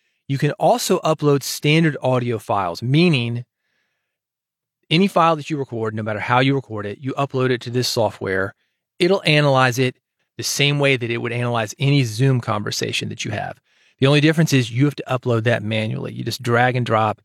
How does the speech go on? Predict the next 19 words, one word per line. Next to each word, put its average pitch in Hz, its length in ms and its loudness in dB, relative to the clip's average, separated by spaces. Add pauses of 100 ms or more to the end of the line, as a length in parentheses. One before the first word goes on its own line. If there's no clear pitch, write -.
(220)
It 123 120 0
does 135 180 2
all 139 120 4
the 127 60 -2
work, 110 360 -2
spits - 280 -2
out 127 120 2
the 135 80 -2
report, 110 400 -6 (380)
then 120 100 0
you're 113 80 -2
good 107 140 -2
to 107 60 -10
go. 101 260 -2 (520)
How 151 140 0
much 175 180 2
does 170 140 2
it 170 80 0
cost? 175 480 -2